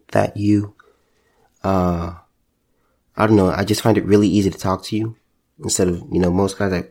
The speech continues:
find it kinda difficult to, to speak to." And I was like, I was like, "How long have you thought that?" And she was like, "I've,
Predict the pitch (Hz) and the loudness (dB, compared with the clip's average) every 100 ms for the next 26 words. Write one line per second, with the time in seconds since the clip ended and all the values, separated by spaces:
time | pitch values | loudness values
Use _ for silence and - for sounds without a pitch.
0 | _ - 92 87 85 80 104 107 107 - | _ -2 -2 -2 -4 -2 -2 -4 -8 -10
1 | - - 107 - 123 - 135 131 _ _ | -12 -4 -4 -2 -4 -4 -8 -8 _ _
2 | _ _ _ _ _ _ _ _ _ _ | _ _ _ _ _ _ _ _ _ _
3 | _ _ _ _ _ _ _ _ _ _ | _ _ _ _ _ _ _ _ _ _
4 | - 95 92 90 104 98 92 87 82 - | -2 2 2 2 2 2 0 -2 -4 -10
5 | - 95 87 87 - 151 180 165 131 123 | -6 -4 -4 -4 -2 2 4 4 0 0
6 | 160 156 107 - - 104 113 135 - - | -2 -4 -8 -10 -4 -4 -2 -8 -10 -6
7 | 127 131 | -4 -4